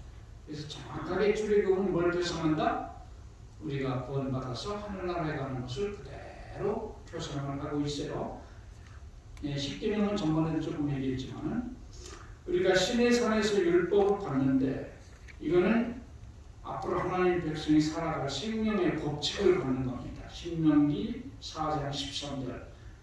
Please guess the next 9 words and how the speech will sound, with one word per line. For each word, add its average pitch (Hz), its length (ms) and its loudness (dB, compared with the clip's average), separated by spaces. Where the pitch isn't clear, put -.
"여호와께서 175 960 6
그 156 380 2
언약을 226 540 2
너희에게 151 760 2
반포하시고 - 1120 -2
너희로 151 380 4
지키라 208 720 -2
명하셨으니 147 1000 0
곧 175 320 -2